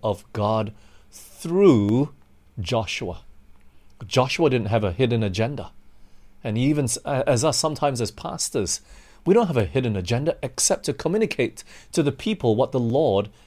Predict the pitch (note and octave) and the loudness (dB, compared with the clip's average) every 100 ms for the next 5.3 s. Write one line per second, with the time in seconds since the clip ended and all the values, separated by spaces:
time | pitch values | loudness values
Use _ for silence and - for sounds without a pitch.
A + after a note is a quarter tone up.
0 | - C#3+ - - G3+ F#2+ - - - - | -6 -4 -2 -2 -2 -4 -8 -8 -8 -12
1 | - - - - - D3+ E3 E3 - - | -20 -20 -20 -20 0 0 0 -4 -6 -10
2 | - - - - - - B2 E3+ - - | -20 -20 -20 -20 -20 -8 -4 -2 -2 -2
3 | C#3 B2 D3 D3 G#2 G2 A2+ A#2 C3+ G2+ | 0 0 0 0 -2 0 -2 -2 -4 -6
4 | F#2 F#2 G2 G#2+ A2 - - G2+ F#2 G2 | -4 -2 -2 -4 -6 -8 -10 -6 -2 -2
5 | A#2 C3+ | -4 -8